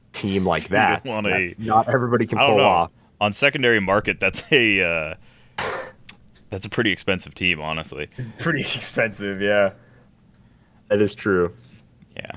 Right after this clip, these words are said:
Speaker 2: had Calder not been there, that team, that
Speaker 1: I
Speaker 2: video might not have been possible. Um,
Speaker 1: That pro-, it wouldn't have been possible. It would not have happened. <laughs>
Speaker 2: So when I look at Wonder Woman and Jumpa,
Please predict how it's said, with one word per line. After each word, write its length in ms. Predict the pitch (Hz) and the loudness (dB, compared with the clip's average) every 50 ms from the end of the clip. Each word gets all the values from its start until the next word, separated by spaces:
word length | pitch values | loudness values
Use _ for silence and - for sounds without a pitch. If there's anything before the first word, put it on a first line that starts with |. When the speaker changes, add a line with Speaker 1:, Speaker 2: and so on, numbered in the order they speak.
| - _ | -18 _
Speaker 2:
had 220 | - 101 95 - | -4 -4 -4 -4
Calder 300 | - - 101 92 87 85 82 | -2 -2 0 0 0 0 0
not 280 | 82 80 78 60 69 | -2 -2 -2 -4 -4
been 200 | 78 78 76 76 | -8 -8 -8 -8
there, 200 | 73 76 76 76 - - | -8 -10 -10 -10 -10 -8
that 180 | 78 78 71 | -8 -8 -8
team, 520 | - - 90 82 80 78 - - - - - - | -6 -6 -6 -6 -6 -6 -10 -12 -14 -14 -8 -4
that 140 | 90 85 92 | -2 0 2
Speaker 1:
I 180 | 90 87 87 | 2 2 2
Speaker 2:
video 420 | 95 95 92 85 80 76 71 73 - - | 2 2 2 2 0 0 -4 -8 -12 -12
might 280 | 85 85 85 85 80 78 | -8 -6 -4 -4 -4 -4
not 160 | 80 78 73 | -4 -6 -6
have 80 | 76 - | -8 -10
been 160 | - 73 76 | -12 -14 -8
possible. 540 | - 82 71 - - - - - - - - - - - - - - - _ - | -8 -6 -6 -6 -8 -12 -14 -18 -20 -20 -20 -20 -20 -20 -20 -20 -20 -14 _ 0
Um, 200 | 90 92 92 92 | 4 4 6 6
Speaker 1:
That 180 | 95 90 - | 4 4 0
pro-, 260 | - - - 104 98 85 | -2 -2 2 2 2 2
it 140 | 98 95 | 2 0
wouldn't 240 | 92 95 90 85 78 | 0 0 0 0 -2
have 100 | 76 76 | -4 -4
been 160 | 76 76 73 78 | -4 -4 -4 -4
possible. 500 | - 78 71 73 - - - 53 62 - - | -2 -2 -2 -2 -4 -6 -10 -10 -10 -6 -4
It 200 | 92 90 80 69 | -2 -2 0 0
would 180 | 87 92 87 | 0 0 0
not 200 | 87 82 76 71 | 0 0 0 0
have 100 | 73 - | -2 -4
happened. 320 | - 78 - - - - - - | -4 -4 -6 -6 -6 -6 -4 -4
<laughs> 40 | - - - - - - - - - | -2 -2 -4 -4 -6 -8 -12 -12 -12
Speaker 2:
So 440 | - - - 127 110 104 98 90 - - - - - - - - | -4 2 4 4 4 4 2 -2 -6 -12 -18 -20 -20 -20 -20 -10
when 140 | - 101 113 | -6 0 2
I 80 | 127 131 | 2 4
look 180 | 127 147 - | 2 2 0
at 160 | 180 160 110 69 | 0 0 0 0
Wonder 240 | 101 110 117 117 113 | -2 0 0 2 2
Woman 220 | 117 113 110 104 | 2 2 2 2
and 160 | 101 95 92 | 0 -2 -2
Jumpa, 560 | - - 107 101 98 - 104 101 95 92 95 | 0 0 0 0 2 2 2 2 2 2 0